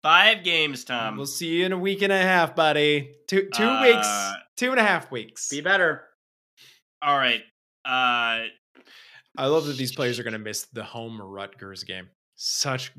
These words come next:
Speaker 2: garbage. Such garbage.
Speaker 3: But great
Speaker 2: Oh.
Speaker 3: for,
Speaker 1: Hey,
Speaker 3: but
Speaker 1: you
Speaker 3: great
Speaker 1: know
Speaker 3: for
Speaker 1: what?
Speaker 3: Rutgers.
Speaker 1: Honestly, though, I mean, the way Rutgers has been playing,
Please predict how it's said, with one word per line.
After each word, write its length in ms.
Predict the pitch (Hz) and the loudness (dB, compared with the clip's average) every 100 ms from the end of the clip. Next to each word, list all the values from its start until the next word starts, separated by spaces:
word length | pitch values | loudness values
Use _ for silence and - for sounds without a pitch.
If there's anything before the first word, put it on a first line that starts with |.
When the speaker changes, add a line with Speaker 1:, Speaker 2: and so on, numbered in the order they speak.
| - | -20
Speaker 2:
garbage. 520 | - 95 95 90 90 - _ _ _ _ _ | -16 -16 -14 -16 -16 -18 _ _ _ _ _
Such 1000 | - - - - 160 151 147 117 - - _ _ _ - - - | -8 -4 -4 -4 -6 -6 -8 -8 -10 -10 _ _ _ -20 -20 -18
garbage. 600 | - 123 117 107 - - - | -16 -14 -14 -14 -14 -14 -2
Speaker 3:
But 200 | 175 127 | 0 2
great 180 | 214 262 | 2 2
Speaker 2:
Oh. 20 | |
Speaker 3:
for, 160 | 220 | 0
Speaker 1:
Hey, 120 | 214 147 | 2 2
Speaker 3:
but 100 | 175 | 2
Speaker 1:
you 60 | |
Speaker 3:
great 120 | 175 233 | 2 2
Speaker 1:
know 60 | |
Speaker 3:
for 80 | 165 | 2
Speaker 1:
what? 40 | 151 | 2
Speaker 3:
Rutgers. 460 | 165 123 101 - - _ _ _ _ _ _ 139 | 2 0 -8 -12 -18 _ _ _ _ _ _ -8
Speaker 1:
Honestly, 420 | 131 131 147 151 | -6 -6 -8 -6
though, 320 | 147 151 156 _ _ _ _ _ _ _ | -4 -6 -10 _ _ _ _ _ _ _
I 40 | 113 | -10
mean, 200 | 117 107 | -8 -8
the 80 | |
way 140 | 113 131 | -8 -6
Rutgers 420 | 123 123 113 123 | -6 -8 -10 -14
has 120 | 117 | -14
been 140 | 104 95 | -14 -16
playing, 540 | - 104 110 123 139 | -12 -8 -8 -10 -16